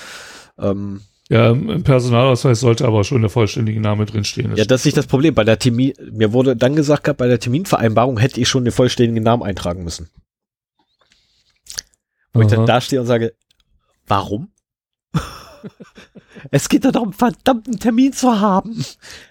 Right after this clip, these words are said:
Speaker 1: Es gibt keinen anderen mit den Daten <laughs> in dieser
Speaker 2: Ja.
Speaker 1: ganzen Stadt.
Speaker 2: Name und Geburtsdatum ist ja in der Regel schon relativ ausreichend.
Speaker 1: Also zumindest in dieser Stadt ist es ausreichend, ja.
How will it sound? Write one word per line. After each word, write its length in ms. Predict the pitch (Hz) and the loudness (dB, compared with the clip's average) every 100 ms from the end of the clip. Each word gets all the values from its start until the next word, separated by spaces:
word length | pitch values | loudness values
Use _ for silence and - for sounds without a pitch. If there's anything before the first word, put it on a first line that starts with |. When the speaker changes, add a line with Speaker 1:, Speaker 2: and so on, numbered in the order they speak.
| - | -2
Speaker 1:
Es 200 | 165 - | -2 0
gibt 220 | 269 - | -2 0
keinen 260 | 220 180 | 0 0
anderen 540 | - 170 190 175 151 151 | 0 -2 2 2 2 0
mit 240 | 151 - _ _ | -6 -8 _ _
den 280 | 139 156 147 | -2 0 2
Daten 520 | 139 147 - 131 127 - 226 - 247 - 294 | 0 0 -4 -6 -4 -2 -2 2 0 2 0
<laughs> 520 | - 330 - - _ | 0 -4 -4 -14 _
in 120 | 277 214 | -10 -6
dieser 160 | 147 139 | -6 -2
Speaker 2:
Ja. 60 | 175 | 0
Speaker 1:
ganzen 300 | 180 175 - | -2 -4 -12
Stadt. 440 | - - - - | -4 -2 -2 -2
Speaker 2:
Name 300 | 127 117 131 | 2 4 4
und 160 | 123 120 | 2 0
Geburtsdatum 720 | 123 120 120 - 117 - 113 | 2 4 4 0 0 0 0
ist 120 | 101 | 2
ja 140 | 110 107 | 2 2
in 80 | |
der 140 | 107 101 | 2 0
Regel 260 | 107 104 | 0 0
schon 540 | 98 113 104 101 107 120 | -2 -2 -2 -2 -4 -6
relativ 560 | 113 107 107 - 117 | -4 -2 -2 -6 -10
ausreichend. 720 | - 127 120 120 113 117 117 117 | -4 -4 -4 -2 -2 -2 -4 -2
Speaker 1:
Also 140 | 113 | 0
zumindest 240 | 131 147 | 0 0
in 80 | 139 | 0
dieser 240 | 123 123 110 | 0 2 2
Stadt 240 | - 127 | 0 -2
ist 100 | 113 | -6
es 80 | 101 | -6
ausreichend, 640 | - 95 - 85 - 90 | -8 -8 -6 -8 -8 -6
ja. 260 | 90 87 | -4 -4